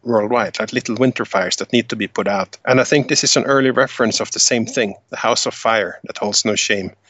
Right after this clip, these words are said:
which can be, you don't have the money to support your family. That's a house of fire. Don't be ashamed of that. You're going out to work, honest work to feed your family. It could be a threat. It, it can definitely be a war,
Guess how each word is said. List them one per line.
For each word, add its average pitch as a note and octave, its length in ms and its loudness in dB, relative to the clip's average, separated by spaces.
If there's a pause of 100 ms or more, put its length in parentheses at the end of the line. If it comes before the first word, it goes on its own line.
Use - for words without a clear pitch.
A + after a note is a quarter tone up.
(640)
which - 180 2
can D3+ 200 4
be, C#3 400 2 (1200)
you D3 140 4
don't C3 260 4
have B2 240 0
the B2+ 80 2
money B2 280 2
to - 140 -10
support - 400 -4
your A#2+ 80 0
family. B2+ 420 0
That's C3 220 0
a C3 100 -2
house G2+ 300 -6
of - 80 -12
fire. G#2+ 420 0 (360)
Don't D3 220 2
be D3+ 120 0
ashamed C#3+ 380 4
of F2+ 100 -4
that. D#2+ 320 -8
You're C3 160 2
going C3+ 260 6
out B2+ 180 0
to A#2+ 100 -8
work, B2 440 0
honest B2 320 2
work B2 220 0
to A2 100 -8
feed C#3+ 240 -2
your G#2 100 -6
family. F#2+ 460 -4 (540)
It - 160 -2
could B2+ 160 -4
be C3 440 4 (800)
a - 80 2
threat. - 540 -2 (100)
It, C3+ 220 -4
it C#3+ 260 -2
can B2+ 100 4
definitely F3 380 2
be C#3+ 140 4
a F#2+ 80 2
war, G#2 500 -4